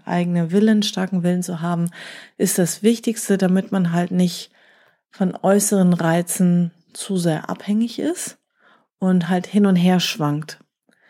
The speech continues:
Ähm, da kommt ein Reiz, ach, dann mach ich das jetzt und dann kommt da ein Reiz, ach, dann lass ich das, dann mach ich das jetzt.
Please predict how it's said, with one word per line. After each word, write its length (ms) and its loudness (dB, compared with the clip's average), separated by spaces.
Ähm, 360 0
da 160 0
kommt 280 2
ein 40 4
Reiz, 420 0
ach, 140 -10
dann 160 0
mach 80 -8
ich 100 -4
das 240 -6
jetzt 380 -4
und 260 -4
dann 140 -6
kommt 240 -4
da 100 -2
ein 140 0
Reiz, 280 -6
ach, 100 -12
dann 120 -2
lass 220 4
ich 60 2
das, 140 4
dann 120 4
mach 120 4
ich 120 0
das 280 0
jetzt. 320 -2